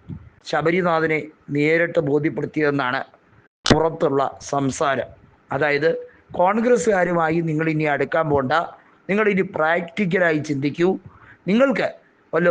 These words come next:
ബോർഡോ കോർപ്പറേഷൻ സ്ഥാനമോ എന്തെങ്കിലും കിട്ടണമെങ്കിൽ എൽ ഡി എഫ് സ്വതന്ത്രനായി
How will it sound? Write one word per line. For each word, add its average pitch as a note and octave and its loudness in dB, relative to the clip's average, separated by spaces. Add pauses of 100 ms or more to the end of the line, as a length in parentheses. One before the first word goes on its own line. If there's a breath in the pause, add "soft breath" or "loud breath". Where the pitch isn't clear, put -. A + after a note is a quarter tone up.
(140)
ബോർഡോ E3 6 (180)
കോർപ്പറേഷൻ E3 0 (100)
സ്ഥാനമോ D#3 0 (100)
എന്തെങ്കിലും D3+ 0
കിട്ടണമെങ്കിൽ C#3+ -2 (640 loud breath)
എൽ G3 2 (100)
ഡി A3+ 0
എഫ് F3+ -2
സ്വതന്ത്രനായി D#3 0